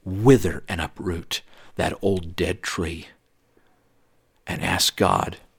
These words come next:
to bring us to a place of conviction concerning his work in our lives and the words he's already spoken. The tree was both a curse and an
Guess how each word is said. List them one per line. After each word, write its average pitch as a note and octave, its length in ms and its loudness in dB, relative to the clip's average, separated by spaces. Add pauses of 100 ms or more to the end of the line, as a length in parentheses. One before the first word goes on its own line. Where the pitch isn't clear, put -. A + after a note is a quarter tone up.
(1200)
to - 100 -4
bring F2+ 260 2
us - 140 -2
to - 120 -4
a - 40 -2
place - 400 -4
of - 160 -8
conviction - 920 -2 (840)
concerning E2+ 760 -2 (340)
his - 220 0
work E2 300 -2
in - 60 -8
our - 160 -6
lives E2+ 420 -6
and E2+ 140 -8
the E2 60 -6
words E2+ 440 -4
he's - 200 -4
already F#2 400 -10
spoken. - 560 -6 (1300)
The G2+ 80 0
tree C3 300 6
was G#2 180 4
both G#2+ 320 2
a - 80 -8
curse - 640 2
and F2 140 -2
an F2 140 -4